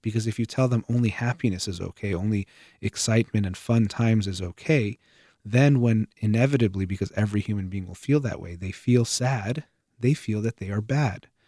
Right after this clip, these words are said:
"Mommy or daddy only wants me to be happy. And look, today I'm sad. So that must mean I'm not good. I'm not okay. Even maybe I'm not lovable as I am because I'm having this bad feeling, this feeling that I shouldn't have,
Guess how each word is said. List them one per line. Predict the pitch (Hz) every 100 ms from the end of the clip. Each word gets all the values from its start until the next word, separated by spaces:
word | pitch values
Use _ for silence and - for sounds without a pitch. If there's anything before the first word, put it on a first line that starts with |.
| _ _ _ _ -
"Mommy | 107 135 139
or | 117
daddy | 107 113 127 117
only | 110 110
wants | 101 104 -
me | 104
to | 98
be | 98
happy. | - 143 - - - _ _ _
And | - 113
look, | 143
today | - 107 117
I'm | 117
sad. | - - 135 107 - -
So | - 113
that | 127 131
must | 120 117
mean | 101 -
I'm | 127 139
not | 107 87 -
good. | 95 104 -
I'm | 117 123 127
not | 110 92
okay. | 87 - - - _ _ _ 113
Even | 110
maybe | 110 107 104 -
I'm | 113 120
not | 113 95
lovable | 95 123 147 104 - 101 - _ _ _
as | 101 92
I | 98 87
am | 123 123 90 - _
because | - - -
I'm | 104
having | 101 117 107
this | 104 -
bad | - 104 104
feeling, | - 113 123 110 - - _ _ _
this | 95 -
feeling | 110 110 101
that | 87
I |
shouldn't | - - 107 95
have, | - 95 101